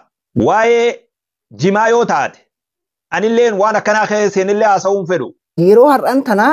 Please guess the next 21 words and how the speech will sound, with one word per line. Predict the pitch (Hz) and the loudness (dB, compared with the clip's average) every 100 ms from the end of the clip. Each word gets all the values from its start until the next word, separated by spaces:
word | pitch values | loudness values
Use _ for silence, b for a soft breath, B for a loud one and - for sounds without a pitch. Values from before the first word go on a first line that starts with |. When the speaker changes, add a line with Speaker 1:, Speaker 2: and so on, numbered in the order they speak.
| 302 | -2
Speaker 2:
namni | 190 262 311 294 | -4 0 2 4
waan | 285 269 | 4 2
an | 226 | 0
hin | 214 202 | -2 0
feene | 240 208 190 | 2 2 2
maa | 202 170 | -2 -2
dubbate? | 127 131 135 - | -6 -8 -10 -8
Yeroo | 180 269 | -2 0
har'aan | 262 269 285 | 0 -2 -4
tana | 196 233 294 | -4 -4 -4
namni | 202 285 294 | -2 0 0
faallaa | 269 269 262 247 | 0 0 0 0
kiyya | 214 202 | 0 0
maa | 220 196 | 0 -2
dubbate? | 139 143 143 | -2 -4 -2
Jettee | 131 226 - | -4 -2 0
ajandaa | 240 277 262 | 0 2 2
godhachuun | 233 208 - 320 | 2 0 -2 -6
ofitti | 277 349 339 | -2 -2 0
goolii | 302 302 302 | 0 0 2
galchuudha. | 302 - 180 | 0 -2 -8